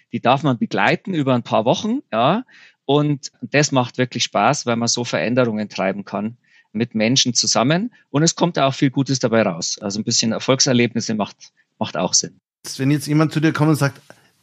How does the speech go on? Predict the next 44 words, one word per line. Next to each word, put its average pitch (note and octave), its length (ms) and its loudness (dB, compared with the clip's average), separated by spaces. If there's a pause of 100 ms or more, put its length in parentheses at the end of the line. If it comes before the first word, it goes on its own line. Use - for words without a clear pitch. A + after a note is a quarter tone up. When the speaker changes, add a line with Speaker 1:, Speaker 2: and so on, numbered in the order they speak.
Speaker 2:
„Das B2 180 -4
gefällt E3 420 0
mir D#3 120 6
so B2 100 4
gut, A#2+ 200 4
was A2 160 2
ihr A2+ 100 -2
da G#2 100 0
gemacht G2+ 400 -2
habt G#2 80 2
und G#2 120 2
ich G#2+ 120 0
finde C#3+ 220 2
auch A#2+ 40 2
das A#2+ 200 -4
Konzept - 500 -4
völlig C3 320 2
richtig.“ A#2+ 560 0 (460)
An B2 200 0
was C#3 280 0
muss F3+ 260 4
ich - 200 -4
denn C3 280 0
denken, E3+ 420 2
wenn D3 120 4
ich D3 100 2
das B2+ 220 -4
bei A#2 160 2
mir C3 260 6
im C#3+ 140 4
Unternehmen G2+ 760 4 (220)
einführe? G#2+ 540 2
Was D3+ 180 0
würdest E3+ 240 4
du C3+ 60 0
dem, A2+ 600 2
welchen A2+ 240 -2
Ratschlag G2 520 -2
würdest G#2 280 -6
du - 40 -12
dem G2 400 -8 (100)
Menschen G2+ 420 -6
geben? G2 460 -8 (300)
Speaker 1:
Also, B2+ 200 -2